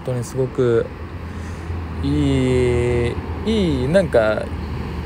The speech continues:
久しぶりなこう休日っていうか、時間を作って、まあ、ぶっちゃけその、撮影、YouTubeしてたんで、休日っ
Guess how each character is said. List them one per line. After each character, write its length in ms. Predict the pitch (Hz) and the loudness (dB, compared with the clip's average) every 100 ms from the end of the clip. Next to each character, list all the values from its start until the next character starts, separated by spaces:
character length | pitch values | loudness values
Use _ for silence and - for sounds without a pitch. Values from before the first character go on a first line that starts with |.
| - - - | -8 -8 -6
久 180 | - - | -4 -2
し 160 | 233 | -2
ぶ 120 | 233 247 | 0 2
り 80 | |
な 120 | 240 226 | 2 2
こ 140 | 202 | 2
う 40 | 165 | 0
休 320 | - 196 208 | 2 2 4
日 80 | 185 | 2
っ 40 | 185 180 - | -2 -4 -2
て 60 | 185 | 2
い 80 | |
う 40 | 160 | 4
か、 200 | 117 101 | 4 2
時 160 | - | 2
間 120 | 117 143 | 2 2
を 80 | |
作 220 | 135 - 147 | 2 -2 -4
っ 20 | |
て、 340 | - 107 95 85 - - - - - | 0 0 0 0 -4 -6 -6 -6 2
ま 80 | 135 | 2
あ、 40 | |
ぶ 80 | 117 | 2
っ 40 | |
ち 160 | 123 - | 0 2
ゃ 60 | 220 | 2
け 100 | 220 | 2
そ 120 | 208 | 4
の、 200 | 196 190 - 165 - | 4 2 -2 -6 -4
撮 180 | - 160 - 202 | -2 0 0 4
影、 120 | 233 | 6
YouTube 360 | 190 208 - 147 | 4 2 0 2
し 60 | |
て 80 | 160 | 4
た 80 | 135 | 4
ん 60 | |
で、 100 | 104 | 4
休 200 | 95 - | 0 0
日 100 | |
っ 40 | 226 | 0